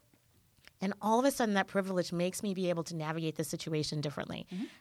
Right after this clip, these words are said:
Speaker 1: How do I take that privilege and give it to somebody else in a way that doesn't diminish them or is patronizing to them,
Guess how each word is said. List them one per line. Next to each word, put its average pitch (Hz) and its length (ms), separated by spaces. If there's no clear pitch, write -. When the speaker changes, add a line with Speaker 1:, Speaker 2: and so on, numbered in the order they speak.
Speaker 1:
How 196 260
do 269 140
I 254 120
take 208 280
that 180 180
privilege 202 520
and 180 300
give 185 240
it 254 120
to 262 120
somebody 208 400
else 170 400
in 202 140
a 185 60
way 185 340
that 214 280
doesn't 220 380
diminish 247 580
them 277 400
or 180 140
is 165 180
patronizing 240 840
to 233 100
them, 214 300